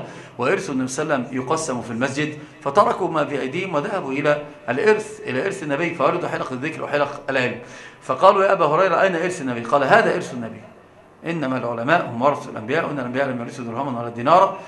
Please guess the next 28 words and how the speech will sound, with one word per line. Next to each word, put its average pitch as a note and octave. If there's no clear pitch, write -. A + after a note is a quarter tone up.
ولكن D3
ورثوا D#3
العلم، D3+
فمن C#3
أخذه C3
أخذ B2
بحظ A#2+
وافر". D#3
ف-، A#2+
يعني A#2
لا F#3+
يصح G3+
بحال D#3+
من D3+
الأحوال D#3
أن C3+
نت-، C3
أن B2+
نتلكأ D3
وأن C3+
نتوانى C#3+
في B2+
مثل C3+
هذه، C3+
آه، A#2+
المسائل. B2+
يعني B2
أنتم C#3+